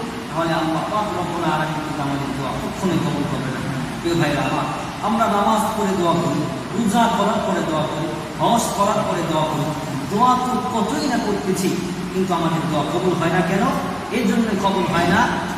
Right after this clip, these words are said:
আমরা এই গুনাহের মধ্যে আমরা লিপ্ত আছি। এক নাম্বার গুনাহ, আল্লাহ পাক রব্বুল আলামিন বলেছেন, "বান্দা, তুমি শিরক করেছো, মুশরিক হয়ে গিয়েছো, আমি রবকে তুমি স্বীকার করো না, আমি রবের ক্ষমতাকে তুমি স্বীকার করো না, আমি রব-, আমি রবের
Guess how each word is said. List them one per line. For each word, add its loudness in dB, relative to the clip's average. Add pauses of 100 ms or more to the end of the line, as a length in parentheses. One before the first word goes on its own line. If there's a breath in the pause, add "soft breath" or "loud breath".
আমরা 2 (200)
এই 2
গুনাহের 2
মধ্যে 2
আমরা -2
লিপ্ত -4
আছি। -6 (380)
এক -4 (120)
নাম্বার 0
গুনাহ, -4 (400)
আল্লাহ 4
পাক 0
রব্বুল 0
আলামিন 2
বলেছেন, 2
"বান্দা, 0 (420)
তুমি -4
শিরক 0
করেছো, 0 (480)
মুশরিক 0
হয়ে 2
গিয়েছো, 2 (300)
আমি 0
রবকে 2
তুমি -2
স্বীকার 0 (100)
করো 0
না, 0 (260)
আমি 0
রবের 2
ক্ষমতাকে 2
তুমি -2
স্বীকার -2 (120)
করো -2
না, 0 (300)
আমি 0
রব-, 2
আমি 2
রবের 2